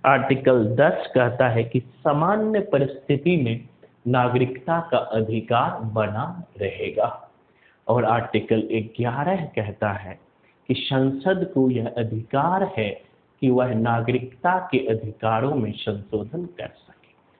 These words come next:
उन्नीस सौ छप्पन में भी नागरिकता अधिकार में संशोधन हुआ है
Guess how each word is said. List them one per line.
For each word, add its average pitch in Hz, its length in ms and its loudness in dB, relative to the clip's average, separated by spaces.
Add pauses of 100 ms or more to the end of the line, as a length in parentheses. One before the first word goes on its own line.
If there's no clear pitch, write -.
(160)
उन्नीस 131 320 2
सौ 120 100 4 (140)
छप्पन 135 460 0
में 135 220 4
भी 143 100 2
नागरिकता 123 580 0
अधिकार 120 540 0
में 120 160 -6
संशोधन 113 680 -6
हुआ 127 220 -4
है 139 120 -12